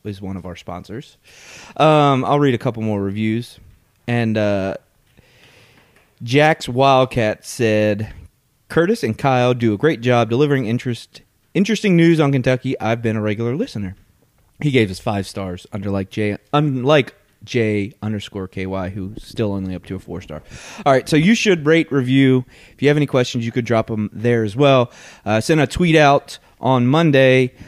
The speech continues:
uh, asking for mailbag stuff. We will be doing the mailbag on the next edition of the show. So send in all your questions. We'll answer all the ones,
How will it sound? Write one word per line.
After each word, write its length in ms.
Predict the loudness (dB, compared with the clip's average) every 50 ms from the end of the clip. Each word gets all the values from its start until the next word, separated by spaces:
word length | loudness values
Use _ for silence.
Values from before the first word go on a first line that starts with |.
| -14 -6
uh, 160 | -2 -2 0 2
asking 360 | 2 2 2 0 -2 -4 -2
for 120 | -2 -2
mailbag 600 | 0 2 2 2 2 4 4 4 4 4 2 0
stuff. 340 | -2 -2 0 0 0 2 0
We 80 | -2 0
will 80 | 0
be 100 | 0 0
doing 280 | 0 2 0 2 2 0
the 60 | 0
mailbag 680 | 0 2 0 0 2 2 2 4 4 4 2 0 -2 -4 -6
on 260 | -4 -4 -2 -2 -2
the 80 | 0 0
next 260 | 0 -2 -2 -4 -6
edition 320 | -4 -4 -4 -4 -4 -6
of 80 | -6 -6
the 60 | -6
show. 400 | -6 -2 2 4 4 4 4 2
So 300 | -2 -2 0 2 2 2
send 240 | 2 0 -2 0 0
in 80 | 0 0
all 100 | 0 0
your 100 | -2 0
questions. 400 | 0 -2 -2 0 -2 -6 -6 -2
We'll 140 | -2 -2
answer 400 | 0 0 -2 -2 -2 -2 -2 -2 -2 -2
all 180 | -2 -2 0
the 80 | 0 0
ones, 340 | -2 0 -2 -2 -4 -6